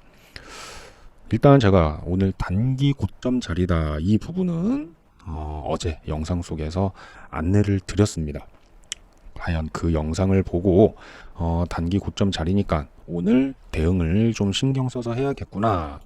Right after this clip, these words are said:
오늘 시초에 만약에 밀리는 상황이 벌어진다면 그냥 나는 빠르게 매도를 해야겠구나,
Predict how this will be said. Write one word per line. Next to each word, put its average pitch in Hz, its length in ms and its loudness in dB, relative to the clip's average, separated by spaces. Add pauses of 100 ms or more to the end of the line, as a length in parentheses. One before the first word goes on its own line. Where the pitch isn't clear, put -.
(560)
오늘 95 340 2
시초에 127 840 2
만약에 92 420 0
밀리는 113 480 4
상황이 110 360 -2
벌어진다면 90 920 0 (720)
그냥 87 420 0
나는 82 240 -4 (460)
빠르게 170 480 -2 (480)
매도를 90 460 -2
해야겠구나, 85 840 -4